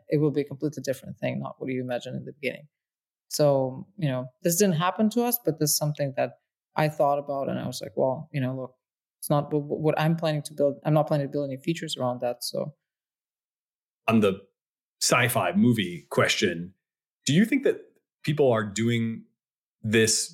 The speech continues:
Speaker 2: behavior in part because they have seen those movies and, like, the movies are a significant influence on their behavior? Or do you think it's just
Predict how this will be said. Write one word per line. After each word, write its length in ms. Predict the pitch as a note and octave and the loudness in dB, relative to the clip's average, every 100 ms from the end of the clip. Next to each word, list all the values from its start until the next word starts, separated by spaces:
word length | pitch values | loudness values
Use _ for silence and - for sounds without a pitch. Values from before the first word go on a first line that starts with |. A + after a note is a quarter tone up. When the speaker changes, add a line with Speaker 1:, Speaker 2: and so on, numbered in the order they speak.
| - | -2
Speaker 2:
behavior 380 | A#2 G#2+ G#2+ A2+ | 0 2 2 0
in 220 | A2+ A2 | 2 0
part 280 | - C3 A#2+ | 2 0 2
because 220 | A#2 A2 | 0 0
they 120 | G2+ | 2
have 140 | F#2 F#2+ | 0 0
seen 280 | - A2+ C3+ | 0 2 2
those 200 | D#3 D3+ | 2 2
movies 380 | F3+ F#3+ F#3+ | 2 2 2
and, 160 | A2+ F#3+ | 0 -2
like, 280 | G2 - - _ - | -2 -2 -10 _ 0
the 80 | G#2+ | 4
movies 440 | G#2 A#2 C3 B2+ | 4 4 4 4
are 360 | A2 A2 G#2+ G#2 _ - | 4 2 0 -6 _ -4
a 60 | A#2 | 0
significant 600 | A#2 G#2+ A2 A2+ G#2 G2 _ - | 2 2 0 0 0 -2 _ -2
influence 440 | C3+ D3+ G#3 G#3 G#3+ | 0 2 4 4 2
on 80 | |
their 120 | G#3 G#3 | 0 0
behavior? 420 | G3 G#3 A3 A3+ | 0 0 0 -2
Or 220 | - A#2 | 0 2
do 60 | A2+ | 2
you 40 | |
think 160 | A#2 G#2+ | 2 0
it's 160 | G2+ | 0
just 220 | G#2 - | -2 -4